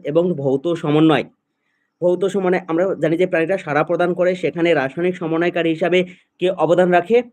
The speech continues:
হরমোন। সেটা আমরা আগের দিন জেনেছিলাম। আজকে আমরা আলোচনা করব ভৌত সমন্বয় হিসাবে রাসায়নিক, মানে ভৌত সমন্বয় হিসাবে প্রাণীদের যে সাড়া প্রদান, সেখানে সাহায্য করে কে? স্নায়ুতন্ত্র। তাহলে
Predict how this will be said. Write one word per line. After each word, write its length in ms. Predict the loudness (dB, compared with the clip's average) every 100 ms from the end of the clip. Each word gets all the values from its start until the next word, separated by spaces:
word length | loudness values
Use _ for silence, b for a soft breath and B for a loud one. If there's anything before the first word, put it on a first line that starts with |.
| _ -4
হরমোন। 440 | 0 2 0 -2 _
সেটা 240 | -6 -4
আমরা 160 | 0 -2 -2
আগের 260 | 0 0 2
দিন 160 | 2
জেনেছিলাম। 460 | 2 2 2 0 -2 _ _ _ _ _ _ _ -8
আজকে 320 | -6 -2 -2
আমরা 360 | 0 0 0 0
আলোচনা 320 | -4 -4 -2
করব 380 | -2 0 2 0 0 B B B
ভৌত 300 | 0 2 2
সমন্বয় 520 | 0 0 2 2 4 2
হিসাবে 420 | 0 0 2 2 B B
রাসায়নিক, 500 | -4 -4 0 2 0 -2 -10
মানে 240 | -4 -4
ভৌত 340 | -4 -2 -2 -2
সমন্বয় 440 | -6 -2 0 2
হিসাবে 340 | 2 0 -2 -2
প্রাণীদের 480 | -2 -2 0 -2
যে 120 | -2 -6
সাড়া 280 | -2 -2
প্রদান, 320 | 0 0 -2 -6 b
সেখানে 380 | -8 -6 -2 -2
সাহায্য 380 | -2 -4 -2 0
করে 180 | 0 0
কে? 180 | 0 -2 B
স্নায়ুতন্ত্র। 800 | _ -4 -2 -2 0 0 0 -4 B B
তাহলে 160 | -6